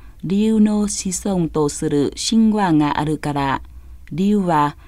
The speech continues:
神聖な動物とされています。竜は豊かさと力のシンボルとされることから、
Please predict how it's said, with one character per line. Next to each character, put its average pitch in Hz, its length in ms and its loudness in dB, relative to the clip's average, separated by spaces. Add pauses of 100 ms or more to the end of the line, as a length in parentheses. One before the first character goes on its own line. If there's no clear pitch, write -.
(140)
神 214 400 2
聖 202 320 -2
な 151 320 2
動 180 240 -2
物 190 340 -4
と 143 240 -2
さ - 140 -8
れ 156 100 -2
て 165 120 -6
い 151 100 2
ま 147 160 2
す。 - 240 -2 (400)
竜 214 220 2
は 160 380 2 (280)
豊 220 340 -4
か 196 140 -4
さ 165 240 -4
と 143 320 -2
力 220 480 -4
の 214 200 2
シ 220 200 -4
ン 220 60 2
ボ 214 100 -2
ル 180 160 -4
と 147 200 -2
さ 156 160 -6
れ 151 140 -2
る 143 180 0
こ 160 140 -8
と 165 140 -6
か 147 160 -6
ら、 139 300 -2